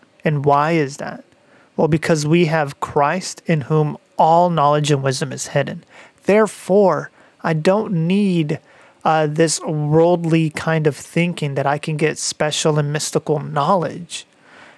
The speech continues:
as a means for salvation, or as the means for salvation, because that's what Gnosticism is. That's what Gnostics believe. But here,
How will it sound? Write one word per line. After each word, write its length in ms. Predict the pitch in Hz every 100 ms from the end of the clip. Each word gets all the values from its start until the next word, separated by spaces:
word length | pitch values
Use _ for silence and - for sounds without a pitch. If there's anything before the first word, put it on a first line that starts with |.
| -
as 180 | 160 151
a 80 |
means 320 | 143 143 143 -
for 220 | - 135
salvation, 800 | - - 202 - - - - 175 _ _ _ _ -
or 200 | 160 156
as 260 | 160 139
the 260 | 123 165 202
means 460 | 190 - - - -
for 180 | -
salvation, 720 | 185 - 202 - - - - - _ _ _ _ -
because 300 | 147 151 131
that's 360 | 143 143 -
what 280 | 156 139 - - - -
Gnosticism 800 | 165 - - 151 - 139 135 147
is. 220 | 156 139
That's 200 | 151 -
what 160 | 147
Gnostics 680 | 147 147 139 - - 143 -
believe. 760 | - 139 - 202 185 - - _ _ _
But 140 | - 147
here, 600 | - 180 202 165 135